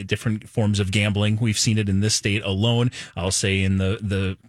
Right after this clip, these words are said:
case of the fact that we can't have craps in this state. We can't have roulette in this state. You can play poker, but you can't have a bet bigger than one hundred and twenty dollars in this state, which is why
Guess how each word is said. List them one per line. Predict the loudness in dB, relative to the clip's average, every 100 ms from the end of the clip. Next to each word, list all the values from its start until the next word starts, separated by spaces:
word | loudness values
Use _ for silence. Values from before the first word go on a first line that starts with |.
| -6
case | 0 0 2
of | 0
the | 0
fact | 0 0
that | -2 0
we | -2
can't | 0 0 0
have | -2
craps | -2 -2 -2 -2
in | -2
this | -2
state. | -4 -6 -8 -10 -12 -8 -4
We | 0
can't | 0 2
have | 2 2
roulette | 2 2 0
in | 0
this | 0 -2
state. | -4 -6 -8 -10 -14 -6
You | -2 0
can | 0 0
play | 0 0
poker, | 0 0 0 0
but | 0 -2
you |
can't | -2 0 0
have | 0
a |
bet | 0 0 0
bigger | 0 0
than | 2 2
one | 2 2
hundred | 2 2 2
and | 0
twenty | 0 0 0
dollars | 0 0 0 0
in | 0
this | 0
state, | 0 -2 -2
which | -2 -2
is | -2
why | -2 0 0 0